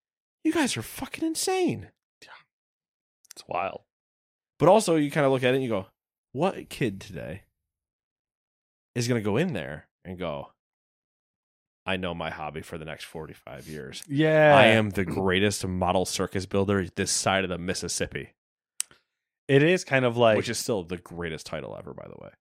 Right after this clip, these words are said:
Speaker 2: <clears throat>
Speaker 1: It's
Speaker 2: Yeah.
Speaker 1: the greatest way to end any title. "I'm the best anything
Speaker 2: This
Speaker 1: this
Speaker 2: side.
Speaker 1: side of the Mississippi." <laughs> In twenty twenty-three, like a claim. <laughs>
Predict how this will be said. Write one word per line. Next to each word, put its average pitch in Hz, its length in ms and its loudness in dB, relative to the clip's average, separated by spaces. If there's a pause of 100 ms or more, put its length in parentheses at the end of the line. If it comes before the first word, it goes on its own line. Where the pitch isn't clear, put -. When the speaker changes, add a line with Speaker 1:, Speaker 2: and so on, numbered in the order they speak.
(380)
Speaker 2:
<clears throat> - 0 - (140)
Speaker 1:
It's - 20 -8
Speaker 2:
Yeah. 123 80 4
Speaker 1:
the 139 120 6
greatest 143 260 6
way 143 80 4
to 120 140 2
end 110 180 0
any 98 220 -2
title. 82 420 -8 (640)
"I'm 120 200 2
the 123 80 4
best 113 360 2
anything 95 600 -4 (200)
Speaker 2:
This 101 260 -2
Speaker 1:
this 110 160 4
Speaker 2:
side. - 60 0
Speaker 1:
side 101 240 4
of 101 60 -2
the 98 100 -2
Mississippi." - 840 4
<laughs> - 1800 -8
In 147 140 2
twenty 170 300 8
twenty-three, 139 600 6
like 117 180 2
a 135 100 -4
claim. 123 460 0 (120)
<laughs> 170 80 -2